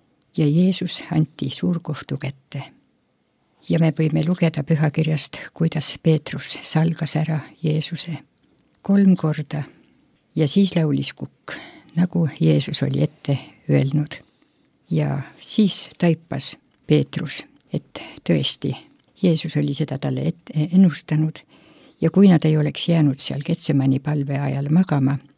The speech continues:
võib-olla ei oleks see niimoodi toimunud, see äraandmine. Aga see oli Peetruse elus väga raske läbielu, mida ta tundis. Ta läks ju nuttes ära,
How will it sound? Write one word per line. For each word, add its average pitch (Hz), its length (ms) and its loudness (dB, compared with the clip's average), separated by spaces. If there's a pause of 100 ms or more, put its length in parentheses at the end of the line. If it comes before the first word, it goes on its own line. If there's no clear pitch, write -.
(580)
võib-olla 156 280 0
ei 151 120 2
oleks - 300 -2
see 135 140 0
niimoodi 139 320 2
toimunud, 156 640 0
see - 180 -4
äraandmine. 160 720 -2 (760)
Aga - 160 -4
see 202 220 6
oli 160 200 4
Peetruse 160 540 2
elus 151 340 -6 (560)
väga 180 220 2
raske 147 480 -2 (580)
läbielu, 143 460 2 (880)
mida 165 320 2
ta 143 80 0
tundis. 151 580 0
Ta 175 140 0
läks 175 300 0
ju 151 160 0 (120)
nuttes 175 460 2
ära, 151 220 0